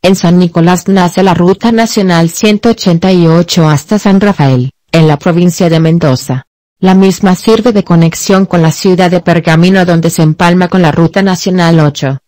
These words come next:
con alcance directo al sur de Santa Fe y más tarde hacia las provincias de Córdoba, San Luis, La Pampa y Mendoza.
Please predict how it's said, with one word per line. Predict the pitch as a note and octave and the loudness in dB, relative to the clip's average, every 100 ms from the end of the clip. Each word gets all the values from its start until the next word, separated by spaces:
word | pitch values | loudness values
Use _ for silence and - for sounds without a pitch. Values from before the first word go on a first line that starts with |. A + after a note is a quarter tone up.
| _ | _
con | F#3+ E3 | -2 0
alcance | D3+ - E3 E3 E3+ | 0 0 0 0 0
directo | D#3+ D#3 D3+ - D3+ | 0 0 -2 -2 -2
al | C#3+ | -2
sur | - G#3 G3 | -2 0 0
de | G3 | 0
Santa | - D#3+ D#3+ D3+ | 0 0 0 -2
Fe | - F#3 | 0 2
y | |
más | F3+ E3+ - | 2 0 -2
tarde | - F3 E3+ F3+ | -2 0 2 0
hacia | F3 - C#3+ | 0 0 -2
las | D3 | -2
provincias | - F3 F3 E3+ F#3+ F3 | -2 0 0 0 0 0
de | E3+ | 0
Córdoba, | E3+ D#3 D#3+ C#3+ D3 E3 _ _ | 0 0 0 -2 -2 -6 _ _
San | - D#3+ D#3 | -4 0 2
Luis, | D#3+ G3 - - _ _ | 2 0 -4 -16 _ _
La | F#3 F#3 F3+ | 0 0 0
Pampa | F#3 F3 F3 | -2 0 0
y | |
Mendoza. | F3 E3+ E3+ B2+ - B2+ | 2 2 0 -2 -4 -8